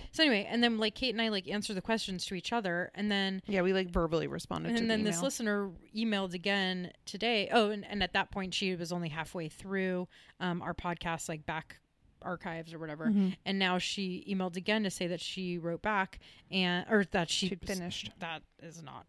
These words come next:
Speaker 1: what she said. Yeah, that she finished.
Speaker 2: <laughs> I'm emailing you to let you know I wrote back.
Speaker 1: <laughs> I know. I'm like, "Wait."
Speaker 2: Nope.
Speaker 1: So she emailed to let us know that she's caught up and, you know, asked those questions again. And I was like, "Oh my God, I'm so sorry." So I finally, you know, replied to her.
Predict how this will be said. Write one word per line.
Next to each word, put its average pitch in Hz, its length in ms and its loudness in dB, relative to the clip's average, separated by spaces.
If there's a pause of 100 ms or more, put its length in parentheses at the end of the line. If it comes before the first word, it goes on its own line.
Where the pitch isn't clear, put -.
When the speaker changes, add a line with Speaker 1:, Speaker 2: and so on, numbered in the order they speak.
(160)
Speaker 1:
what - 140 -16
she - 140 -10
said. 185 240 -4
Yeah, 196 300 4
that 185 180 0
she 302 160 8
finished. 196 580 4
Speaker 2:
<laughs> - 0 -
I'm 240 120 8
emailing 247 480 6
you 254 100 4
to 240 100 6
let 202 140 6
you 196 100 2
know 180 120 6
I 165 120 12
wrote 151 160 4
back. - 240 0 (220)
Speaker 1:
<laughs> - 160 2
I - 260 12 (140)
know. 359 80 10 (220)
I'm 254 120 0
like, 240 180 -2 (100)
"Wait." - 240 -4 (260)
Speaker 2:
Nope. 156 220 2
Speaker 1:
So 220 240 8
she 208 520 0 (200)
emailed 214 220 4
to 214 40 0
let 202 100 6
us 185 120 0
know 190 140 2
that 185 120 0
she's 175 240 -4
caught 170 280 0
up 208 220 4 (320)
and, 170 520 2
you 190 160 -4
know, 180 100 0
asked 165 240 0
those 175 180 0
questions 196 360 0
again. 202 180 4
And 180 100 2
I 180 40 2
was 175 100 -2
like, 180 120 -2
"Oh 180 60 -2
my 175 120 0
God, 185 100 2
I'm 170 100 -2
so 175 140 -4
sorry." 180 360 -2
So 202 120 2
I 185 60 4
finally, 190 600 0
you 180 120 -10
know, - 100 -12
replied 175 400 -6
to 165 120 -6
her. 156 200 -6